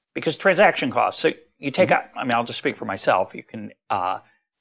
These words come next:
Speaker 1: most of us, I think, are in this situation. I take out my own garbage.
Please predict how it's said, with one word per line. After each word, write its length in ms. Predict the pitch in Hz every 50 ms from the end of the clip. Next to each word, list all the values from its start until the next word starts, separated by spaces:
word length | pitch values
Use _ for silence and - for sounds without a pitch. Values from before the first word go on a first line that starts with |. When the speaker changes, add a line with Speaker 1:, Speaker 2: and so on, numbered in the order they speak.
| _ _
Speaker 1:
most 240 | - 127 120 110 -
of 80 | 127 104
us, 140 | 98 - 123
I 60 | 110
think, 140 | 107 104 -
are 80 | 107 104
in 80 | 104 104
this 120 | 101 -
situation. 460 | - - 120 - 180 180 147 - - -
I 80 | 123 131
take 180 | - 180 151 -
out 120 | 139 -
my 120 | 131 123
own 120 | 120 113 110
garbage. 480 | 120 117 107 104 104 - - - -